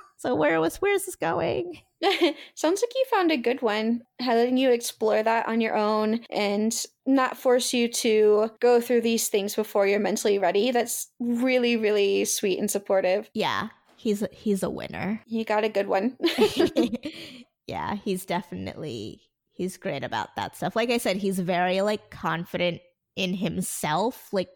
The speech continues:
Speaker 1: not in a cocky way, but, like,
Speaker 2: Secure.
Speaker 1: Yes, he's very secure in himself. So, like, he, he's never, like, projecting any insecurities on me or forcing me to do anything I don't wanna do or not ready to do, 'cause he is also older than me, not by a lot. He's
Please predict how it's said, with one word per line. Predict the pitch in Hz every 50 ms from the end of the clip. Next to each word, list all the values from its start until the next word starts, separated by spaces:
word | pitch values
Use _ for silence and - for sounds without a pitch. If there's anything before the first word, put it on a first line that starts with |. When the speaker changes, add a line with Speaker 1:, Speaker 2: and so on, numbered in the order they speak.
| _ _ -
Speaker 1:
not | 294 285
in | 247 262
a | 240
cocky | - - 247 226 220 - 214 196
way, | 190 185 175 180
but, | 160 180 151
like, | 175 180 170 - _ _ _ _ -
Speaker 2:
Secure. | - - 381 - - 480 427 - - - - _ _ _ -
Speaker 1:
Yes, | 233 254 - 302 294 -
he's | 226 202
very | 214 233 233 240
secure | - 262 202 - - 220 185 180
in | 180 170 185
himself. | 202 190 175 180 - - 185 156 156 175
So, | - - 202 185
like, | 180 175 185 185
he, | - - - 202 196 190 196 196 185 175 - _ _ _ -
he's | 226 208 226 208 -
never, | 202 202 208 190 208 208 208
like, | 214 196 185 180 - - _ _ _ _ _ _ -
projecting | - 226 202 175 - 202 180 170 - _ - 180 160 165 -
any | - 120 170 165 147 113
insecurities | 92 160 175 - - 175 - - - 190 196 202 202 202 202 214 233 240
on | 226 226 240 262 311
me | 349 381 403 427 440 440 403 -
or | - 196 180
forcing | 180 - - 180 - - - - 196 208
me | 208 180 175
to | 170 175
do | 180 180 170
anything | 170 170 180 202 180 175
I | 170
don't | 170 - -
wanna | 165 139 147 202 214
do | 220 - 285 302 330 330 269
or | 196 190 165 147
not | - 190 165 - -
ready | 185 160 156 196 214
to | 208 - - 220
do, | 233 262 269 269
'cause | - 214 202 - - - - -
he | - 302 294
is | 262 262 -
also | - 208 196 - 202 -
older | - 175 165 160 160 170
than | 165 180
me, | 185 196 220
not | 269 285 262 -
by | - 180
a | 175 165 160
lot. | 165 165 - -
He's | 202 202 185 180 - - -